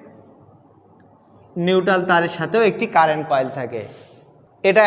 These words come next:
এনার্জি মিটারের ডিসপ্লেতে রিভার্স কারেন্ট প্রবাহিত হচ্ছে কিনা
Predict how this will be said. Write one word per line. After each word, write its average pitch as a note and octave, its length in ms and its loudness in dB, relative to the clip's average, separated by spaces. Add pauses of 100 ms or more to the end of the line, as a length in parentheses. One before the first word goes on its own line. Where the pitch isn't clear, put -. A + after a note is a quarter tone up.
এনার্জি F#3+ 280 4
মিটারের G3+ 300 2 (120)
ডিসপ্লেতে G#3 600 2 (580)
রিভার্স G#3 300 4
কারেন্ট A3+ 280 6
প্রবাহিত G3+ 400 4 (140)
হচ্ছে F3+ 340 0
কিনা A3+ 200 2